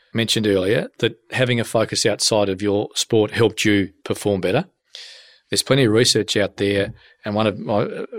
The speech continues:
your previous or fellow interviewees, uh, David Parkin, has been big on this for forty-five, fifty years. Get the balance right inside and outside of your sport,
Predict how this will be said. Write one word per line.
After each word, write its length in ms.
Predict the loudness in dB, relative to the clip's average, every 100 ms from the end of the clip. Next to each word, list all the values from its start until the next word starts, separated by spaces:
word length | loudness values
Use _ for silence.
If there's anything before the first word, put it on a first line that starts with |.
| -4
your 140 | -2
previous 500 | 2 4 6 6 2
or 200 | 2 0
fellow 300 | 4 4 6
interviewees, 720 | 6 4 4 6 6 6 2 0 -4
uh, 80 |
David 320 | -2 0 -2 -2
Parkin, 340 | -2 0 -2
has 140 | -4
been 260 | -2 -2 0
big 160 | -2 -2
on 100 | -2
this 140 | -4
for 120 | -6
forty-five, 540 | -4 -2 -2 -2 -4 -4
fifty 300 | -8 -6 -4
years. 400 | -2 -2 -2 -4 -8 -20 -20 _
Get 140 | -8 -4
the 100 | 0
balance 460 | 4 4 2 0
right 220 | 0 0 -2 _ _
inside 540 | -2 0 2 2 2
and 120 | -2 -4
outside 380 | -4 -2 -2
of 60 | -2
your 60 | -4
sport, 380 | -2 0 0